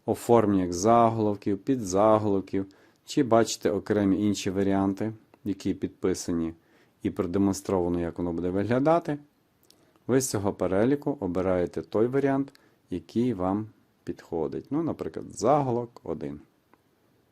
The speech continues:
Щойно я застосував цю команду, ви бачите, текст швидко оформився відповідним чином.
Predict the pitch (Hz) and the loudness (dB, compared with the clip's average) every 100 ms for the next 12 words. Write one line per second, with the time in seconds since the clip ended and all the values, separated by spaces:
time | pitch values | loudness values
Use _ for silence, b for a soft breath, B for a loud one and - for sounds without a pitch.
0 | _ _ _ - - 120 104 101 95 90 | _ _ _ -16 0 4 4 4 2 -2
1 | - 92 - 92 87 82 - - 131 160 | -6 -8 -6 -2 -2 -2 -8 -4 0 2
2 | 156 147 - b b b b 156 160 127 | 0 -4 -10 b b b b 0 2 2
3 | 120 - 95 - 131 135 - - 101 95 | 0 -2 -4 0 -2 -2 -8 -4 -2 -2
4 | - 87 - 123 139 123 - 90 85 85 | 0 -2 0 -2 0 -2 -2 -4 -4 -6
5 | 85 104 101 98 98 _ _ _ _ _ | -4 -2 0 -2 -6 _ _ _ _ _
6 | _ _ _ - - 69 55 - | _ _ _ -18 -10 -8 -8 -12